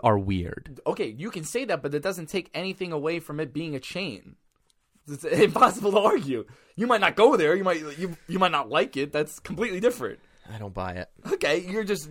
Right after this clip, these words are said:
Speaker 2: trying to
Speaker 1: No, no, no, no.
Speaker 2: Uh,
Speaker 1: That,
Speaker 2: yeah, yeah.
Speaker 1: that one I don't buy.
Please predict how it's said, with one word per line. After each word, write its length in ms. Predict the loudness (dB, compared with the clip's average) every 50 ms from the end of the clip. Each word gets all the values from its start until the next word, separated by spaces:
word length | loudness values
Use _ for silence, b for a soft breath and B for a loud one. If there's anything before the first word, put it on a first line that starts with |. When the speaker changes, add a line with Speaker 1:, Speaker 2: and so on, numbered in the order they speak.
| -14 -14
Speaker 2:
trying 500 | -8 -4 -2 -2 0 -2 -2 -4 -8 -6
to 120 | -2 2 4
Speaker 1:
No, 120 | 6 6
no, 120 | 6 6 4
no, 140 | 2 2 0
no. 120 | 0 0
Speaker 2:
Uh, 40 | 2
Speaker 1:
That, 240 | 2 2 2 0 -2 -6 0
Speaker 2:
yeah, 120 | 2 4
yeah. 180 | 4 4 4 4
Speaker 1:
that 200 | 4 4 4 2
one 220 | 0 -2 -4 -4 -2
I 120 | -2 0
don't 180 | 0 0 -2 -2
buy. 360 | -2 -2 -2 -4 -8 -12